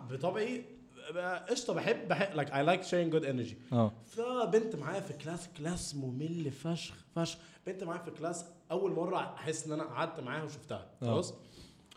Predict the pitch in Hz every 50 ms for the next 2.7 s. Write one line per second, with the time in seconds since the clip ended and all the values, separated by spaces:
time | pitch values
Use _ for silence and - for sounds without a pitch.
0 | - _ _ - - - 143 127 127 123 123 123 123 123 123 139 135 - 180 180
1 | 180 214 208 208 208 202 190 180 147 - - 180 180 185 185 175 156 160 170 175
2 | 175 165 147 135 131 156 160 151 - 117 143 185 196